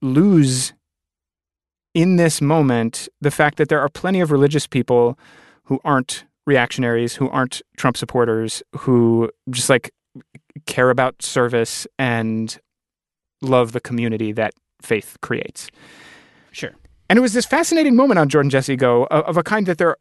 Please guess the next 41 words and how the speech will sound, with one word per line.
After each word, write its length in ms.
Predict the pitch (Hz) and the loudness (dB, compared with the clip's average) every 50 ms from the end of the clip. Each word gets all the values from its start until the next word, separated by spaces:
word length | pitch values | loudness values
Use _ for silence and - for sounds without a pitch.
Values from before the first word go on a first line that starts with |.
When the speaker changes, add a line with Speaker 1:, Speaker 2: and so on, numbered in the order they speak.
| _ 160 151 - | _ -16 -16 -6
Speaker 1:
you 120 | - 190 | -4 -2
know, 120 | 180 123 110 | 0 0 0
because 280 | 131 156 147 185 165 | -2 -2 -2 0 0
of 60 | 151 127 | 2 2
the 60 | 127 | 2
nature 200 | 127 - - - | 0 0 0 -2
of 80 | 120 120 | -4 -2
the 60 | 131 | -2
show, 160 | - - 254 | 0 2 4
that 140 | 202 160 147 | 4 4 2
there 100 | 160 147 | 2 0
aren't 100 | 147 143 | 0 0
many 180 | 143 190 240 202 | 0 0 2 2
of, 160 | 143 123 113 123 | 2 0 0 2
where 340 | 135 131 127 123 123 120 - _ _ _ _ _ _ _ _ _ _ _ _ _ _ _ _ _ | 2 2 4 2 0 -2 -6 _ _ _ _ _ _ _ _ _ _ _ _ _ _ _ _ _
everybody 260 | 160 202 214 262 269 | -2 0 2 2 2
just 140 | 226 226 - | 0 0 0
kind 100 | - 214 | -2 -2
of 80 | 175 - | -2 -2
stopped 480 | - - - 226 208 - - - - _ _ | -4 -2 -2 -2 -2 -4 -10 -20 -20 _ _
for 200 | 165 - - 113 | -10 -4 -4 -4
a 60 | 104 | -4
second. 300 | - - 147 - - 143 117 - - - - | -2 -6 -6 -4 -4 -6 -6 -6 -6 -6 -6
<laughs> 280 | - - - - 254 - - 240 - - - 185 - _ _ | -8 -8 0 0 0 0 0 -4 -6 -2 -4 -4 -4 _ _
Speaker 2:
Mm-hmm. 400 | 190 180 156 175 - 131 117 104 95 - _ - | -6 -6 -6 -6 -8 -10 -10 -10 -12 -14 _ 0
Speaker 1:
Um, 440 | 170 151 139 135 127 120 117 117 - _ _ _ _ _ _ _ _ _ _ _ _ _ _ - - - | 2 4 4 2 0 -2 -6 -8 -10 _ _ _ _ _ _ _ _ _ _ _ _ _ _ -12 -12 -8
do 120 | 131 165 | -2 0
you 80 | 214 240 | 2 2
remember 420 | 240 214 202 202 214 226 233 233 | 2 2 2 2 0 2 2 2
this, 560 | 220 226 220 - - - - - - - - - _ | 4 4 0 0 -2 -8 -10 -12 -14 -14 -16 -14 _
this 180 | - 196 196 - | -2 -2 0 0
moment? 280 | 208 214 220 220 214 | 0 0 0 -2 -2
Do 60 | - 196 | -2 -4
you 40 | |
remember 240 | 202 185 185 190 202 | -2 -2 0 0 2
this 380 | 196 196 160 - - - - - - | 2 0 0 -2 -4 -8 -10 -12 -10
conversation? 760 | _ - 190 202 185 - 196 190 175 - 214 202 202 185 - _ _ _ | _ -4 -2 -2 0 0 0 0 0 0 -2 -2 -2 -2 -4 _ _ _
Speaker 2:
Yeah, 340 | 247 302 370 392 311 156 - | -4 0 2 2 2 2 2
I 80 | - 170 | 0 0
definitely 320 | 170 - 240 247 277 254 226 | 2 2 0 2 2 4 4
remember 560 | 202 170 151 143 139 143 139 135 127 120 113 | 4 6 6 4 4 4 4 4 4 4 2